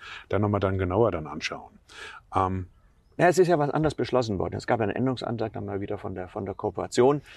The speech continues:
Speaker 1: Ja.
Speaker 2: Und die gesagt haben, pass auf, wir leiten jetzt gar keinen, äh, äh, Entwicklung, Bau-, äh, Bebauungsplan
Speaker 1: Ja.
Speaker 2: ein, sondern,
Speaker 1: Ja.
Speaker 2: äh, wir geben jetzt nochmal das Ganze zurück. Wir hätten noch gern nochmal ein paar andere Vorschläge.
Speaker 1: Eine
Speaker 2: Und
Speaker 1: extra
Speaker 2: insofern,
Speaker 1: Runde nochmal dann
Speaker 2: da gibt's jetzt
Speaker 1: einläuten.
Speaker 2: erst nochmal eine
Speaker 1: Ja.
Speaker 2: extra Runde.
Speaker 1: Kommen wir nochmal zum Paragraph der Woche.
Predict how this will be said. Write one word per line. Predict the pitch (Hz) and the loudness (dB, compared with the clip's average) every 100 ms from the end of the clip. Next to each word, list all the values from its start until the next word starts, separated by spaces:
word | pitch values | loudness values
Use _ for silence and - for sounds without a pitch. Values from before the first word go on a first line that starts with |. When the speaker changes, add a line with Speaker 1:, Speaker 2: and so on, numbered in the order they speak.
| - | 0
Speaker 1:
Ja. | 123 - | 2 6
Speaker 2:
Und | 131 | 6
die | 127 | 4
gesagt | - - | 4 2
haben, | 120 110 | 2 2
pass | 107 | 2
auf, | 107 | 2
wir | 117 | 2
leiten | 107 110 | 4 2
jetzt | 110 - | 2 -2
gar | 98 | -4
keinen, | - 95 - - | -4 -6 -8 -2
äh, | 104 95 - | -2 -2 -6
äh, | - 98 160 - - | -2 -2 -4 -10 -12
Entwicklung, | 110 107 110 110 104 | -6 -2 -2 -2 -2
Bau-, | 104 104 - - - | 0 -2 -2 -14 -14
äh, | 110 | -12
Bebauungsplan | - 101 - 101 101 101 95 92 | -6 -4 -2 -4 -4 -6 -6 -6
Speaker 1:
Ja. | 90 | -4
Speaker 2:
ein, | 101 110 | -2 0
sondern, | 117 110 104 98 - - _ | 0 0 0 -2 -12 -20 _
Speaker 1:
Ja. | - 104 | -2 0
Speaker 2:
äh, | 107 | 0
wir | 104 | -2
geben | 98 110 107 | 0 2 0
jetzt | 101 | -2
nochmal | 104 101 | -6 -6
das | 92 - | -6 -4
Ganze | 98 95 92 | -2 -2 -4
zurück. | - 104 104 | -2 0 0
Wir | 95 | -2
hätten | 101 | -2
noch | 98 90 | -6 -6
gern | 101 | -6
nochmal | 101 95 | -6 -8
ein | |
paar | - - | -8 -8
andere | 95 92 | -8 -2
Vorschläge. | 101 95 92 85 95 | 0 0 -2 -6 -4
Speaker 1:
Eine | 90 | -4
Speaker 2:
Und | |
Speaker 1:
extra | 92 98 98 101 | -2 -2 0 2
Speaker 2:
insofern, | |
Speaker 1:
Runde | 90 104 98 | 4 4 2
nochmal | 95 87 92 | 2 0 0
dann | 92 | 2
Speaker 2:
da | 98 | 2
gibt's | 87 - | 4 4
jetzt | 113 | 4
Speaker 1:
einläuten. | - | 2
Speaker 2:
erst | 85 | -2
nochmal | 95 90 | -4 -6
eine | 78 | -6
Speaker 1:
Ja. | 87 | -8
Speaker 2:
extra | - - | -10 -12
Runde. | - - - - - - - _ - | -16 -20 -20 -14 -12 -12 -16 _ 4
Speaker 1:
Kommen | 131 | 8
wir | |
nochmal | 135 127 | 10 8
zum | - 104 | 4 4
Paragraph | 104 95 95 107 | 6 6 4 4
der | 120 95 | 6 6
Woche. | 101 160 196 | 6 4 2